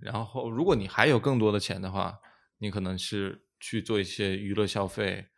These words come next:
呃，去做一些其他的一个兴趣上的一些投资，或者学习成长啊等等，我觉得其实都，都可以。但至少要保证一些底线，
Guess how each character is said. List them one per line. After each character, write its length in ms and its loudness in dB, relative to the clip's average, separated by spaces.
呃， 280 -4
去 160 -8
做 180 -2
一 40 -4
些 140 -8
其 160 -10
他 160 -2
的 320 -6
一 100 -20
个 80 -8
兴 240 -4
趣 180 -8
上 200 -8
的 200 -8
一 80 -14
些 160 -8
投 220 -8
资， 180 -8
或 140 -6
者 100 -6
学 220 -8
习 120 -10
成 220 -8
长 120 -2
啊 200 -8
等 160 -8
等， 200 -8
我 100 -6
觉 120 -2
得 60 -4
其 160 -10
实 120 -8
都， 260 -4
都 160 -8
可 260 -10
以。 180 -10
但 140 -4
至 140 -4
少 140 -2
要 60 0
保 200 2
证 160 -4
一 40 -2
些 200 0
底 240 -16
线， 280 -4